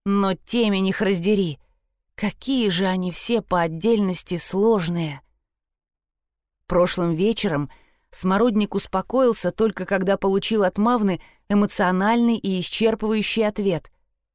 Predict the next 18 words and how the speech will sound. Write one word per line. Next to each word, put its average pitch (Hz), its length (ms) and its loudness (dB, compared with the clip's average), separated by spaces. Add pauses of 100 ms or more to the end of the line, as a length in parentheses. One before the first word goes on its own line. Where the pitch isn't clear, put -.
(540)
Если 196 440 -2
она 185 340 2
на 190 120 0
него 180 340 0
злится — 165 640 -4 (480)
значит, 196 480 -2
все 202 260 -2
в - 120 -8
порядке. 233 600 -4 (840)
Упырь 220 480 2
ее 196 360 2
не 196 200 0
сожрал. 165 640 -2 (540)
Она 226 300 2
не 226 160 4
лежит 214 400 0
в 196 80 0
апатии 202 680 0